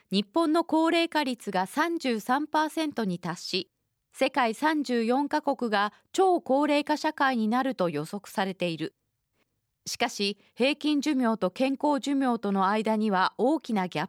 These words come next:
プが存在している。健康寿命に関する指標の一つとして、自由に移動できる身体的な健康が挙げられる。現在、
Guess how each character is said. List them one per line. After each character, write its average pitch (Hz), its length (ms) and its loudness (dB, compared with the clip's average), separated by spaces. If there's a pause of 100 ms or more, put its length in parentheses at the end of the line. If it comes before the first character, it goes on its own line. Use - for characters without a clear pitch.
プ 262 100 0
が 262 140 2
存 226 240 -2
在 208 220 0
し - 100 -10
て 175 140 0
い 170 100 -2
る。 139 160 -8 (1120)
健 285 260 0
康 277 160 2
寿 269 140 -2
命 240 220 2
に 220 120 0
関 240 220 0
す 233 160 -4
る 208 60 -2
指 190 240 -4
標 269 240 0
の 190 160 -2
一 190 240 -4
つ - 100 -18
と 202 120 -2
し - 120 -12
て、 185 260 0 (380)
自 214 220 0
由 330 220 2
に 233 220 2
移 180 60 -4
動 269 240 2
で 262 160 0
き 254 160 -6
る 196 120 -2
身 262 300 -2
体 330 240 0
的 302 220 -4
な 302 160 2
健 285 340 -2
康 277 200 2
が 269 140 2
挙 185 160 -2
げ 196 60 0
ら 185 120 -2
れ 170 140 -2
る。 - 180 -6 (1120)
現 262 180 0
在、 180 320 0